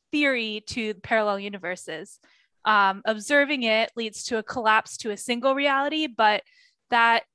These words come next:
in this theory leads to a almost infinite branching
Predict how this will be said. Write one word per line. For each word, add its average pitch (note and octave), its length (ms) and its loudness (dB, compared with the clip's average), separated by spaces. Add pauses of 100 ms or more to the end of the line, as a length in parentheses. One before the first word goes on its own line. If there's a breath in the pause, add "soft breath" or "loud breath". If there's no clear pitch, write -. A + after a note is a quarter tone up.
in A#3 180 -6
this A#3+ 340 -2
theory A3+ 460 -2
leads A3 380 -12
to A3+ 320 -4
a G#3 300 -2
almost C4 380 0
infinite A3+ 480 -2
branching A3 840 -2